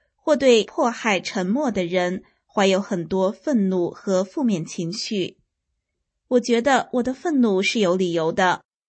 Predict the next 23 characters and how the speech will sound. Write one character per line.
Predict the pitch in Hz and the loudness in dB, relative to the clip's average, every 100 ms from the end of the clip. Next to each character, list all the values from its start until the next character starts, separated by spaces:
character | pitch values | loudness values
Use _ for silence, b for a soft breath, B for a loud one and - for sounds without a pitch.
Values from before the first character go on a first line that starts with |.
| _ - | _ -2
我 | 208 | 0
的 | 196 | 2
强 | 196 208 196 | 0 -2 0
烈 | 226 | 0
言 | 208 175 208 | 0 0 -2
辞 | - - 190 185 - | -4 0 0 0 -2
能 | 190 190 | -2 -2
够 | 196 180 | 0 -2
唤 | 196 302 240 | 0 0 -2
醒 | - 175 | -2 -8
他 | - - 202 | -8 -4 0
们。 | 196 175 - _ _ _ _ _ _ _ _ _ _ _ _ - | 2 2 -2 _ _ _ _ _ _ _ _ _ _ _ _ 0
当 | 233 240 | 2 2
师 | - 240 | 0 -4
父 | 202 | -4
发 | 196 220 | -2 -2
表 | 226 190 180 175 - | 0 2 0 -2 -8
《惊 | - 294 311 | -4 -4 -4
醒》 | - 233 185 165 - | -6 -4 -4 -4 -8
这 | - | -8
篇 | 202 208 | -6 -4
文 | 180 170 | -4 -6
章， | - 208 196 202 | -2 0 0 -2